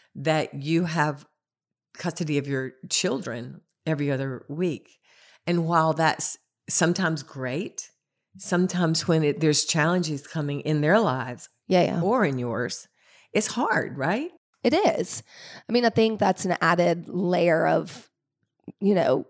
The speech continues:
Speaker 2: connection and knowing what's going on with your children. And I just feel like we're in a transitional phase, you know, personally with wh-, everything we have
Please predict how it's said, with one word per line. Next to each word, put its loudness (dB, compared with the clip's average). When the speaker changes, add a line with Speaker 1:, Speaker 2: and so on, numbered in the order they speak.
Speaker 2:
connection 0
and 0
knowing 2
what's 2
going 2
on 0
with -4
your -2
children. 2
And 2
I 2
just -2
feel 4
like 0
we're 2
in 2
a 4
transitional 2
phase, -2
you 4
know, 2
personally 2
with 2
wh-, -2
everything 0
we 2
have 0